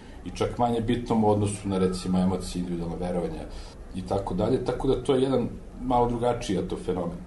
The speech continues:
a, mogli bismo reći, ali to je vrlo zanimljivo, recimo, i za psihologe i sociologe, a, pre svega za psihologe, jer postali su mnogi eksperimenti, a, u drugoj polovini dvadesetog veka, a, takozvani cognitive bias, dakle, uopšte te neke ideje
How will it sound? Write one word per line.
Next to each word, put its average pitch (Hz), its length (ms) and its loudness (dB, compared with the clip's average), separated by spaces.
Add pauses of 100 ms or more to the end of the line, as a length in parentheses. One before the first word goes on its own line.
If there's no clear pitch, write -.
(140)
a, 87 220 -4
mogli 98 220 2
bismo 98 260 0
reći, 143 320 4
ali 139 220 2
to 180 120 2
je 170 100 4
vrlo 165 220 0
zanimljivo, 151 340 0
recimo, 110 300 -2
i 107 60 0
za 101 100 0
psihologe 104 600 2
i 87 60 -2
sociologe, 113 720 0 (380)
a, 113 100 -2 (240)
pre 147 100 4
svega 151 200 2
za 135 100 0
psihologe, 147 440 0
jer - 100 -2
postali 131 300 -2
su - 180 -4
mnogi 127 200 2
eksperimenti, 120 800 0
a, 95 320 -6
u 92 180 -4 (360)
drugoj 104 220 -2
polovini 107 160 0
dvadesetog 101 360 0
veka, 101 280 0 (220)
a, 98 160 -2
takozvani - 460 -4
cognitive 98 400 0
bias, 95 560 0
dakle, - 300 -6
uopšte - 260 -6
te 95 80 -4
neke 90 280 -4
ideje 95 280 0